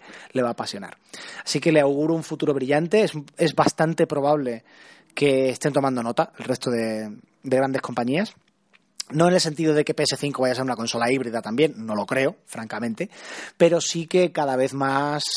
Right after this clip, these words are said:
igual que en su día intentaron, eh, coger el control de movimiento, igual que en su día intentaron comer la tostada de las portátiles y no lo han conseguido, pues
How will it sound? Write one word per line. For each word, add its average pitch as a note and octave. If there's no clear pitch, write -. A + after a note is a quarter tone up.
igual C3
que -
en C#3+
su D3
día C#3+
intentaron, C3
eh, A2+
coger B2+
el A#2+
control B2
de B2
movimiento, F3+
igual E3
que C#3+
en C3
su -
día B2+
intentaron B2
comer C3
la B2+
tostada B2
de A#2
las A#2+
portátiles E3+
y B2+
no A#2+
lo A#2
han A#2
conseguido, C#3+
pues A#2+